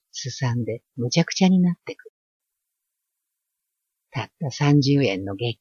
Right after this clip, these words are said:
給が身につかないとは、何としたことであろう。五円もあれば、秋田米のパリパリが一斗買える。ほっこりと炊きたてにたくあんを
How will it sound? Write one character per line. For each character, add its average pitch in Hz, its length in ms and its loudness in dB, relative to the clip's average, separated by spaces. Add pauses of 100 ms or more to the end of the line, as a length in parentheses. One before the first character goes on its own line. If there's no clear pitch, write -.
給 120 180 -4
が 110 260 -8
身 135 140 0
に 131 140 0
つ - 100 -14
か 135 140 4
な 98 160 0
い 107 160 -14
と 104 80 -6
は、 92 140 -6 (580)
何 117 300 -6
と 120 160 -4
し - 80 -6
た 104 120 -8
こ 110 120 -8
と 117 120 -6
で 104 200 -6
あ 104 100 -8
ろ 110 120 -16
う。 - 60 -20 (1900)
五 127 220 2
円 98 220 -4
も 110 120 -10
あ 117 120 -4
れ 113 140 -4
ば、 104 200 -6 (400)
秋 120 260 -6
田 127 140 -2
米 120 260 0
の 120 100 -2
パ 117 160 -10
リ 127 140 -6
パ 127 140 -4
リ 123 120 0
が 120 220 -2 (260)
一 175 260 0
斗 - 160 -8
買 - 300 -12
え - 40 -18
る。 - 180 -20 (1500)
ほ - 120 -4
っ - 160 -8
こ 156 140 -2
り 143 120 -2
と - 300 -12
炊 - 240 -12
き - 20 -20
た 120 140 -4
て 120 160 -4
に 113 200 -10 (420)
た 120 140 -6
く 139 220 -2
あ 127 120 0
ん 120 60 -4
を 98 240 -10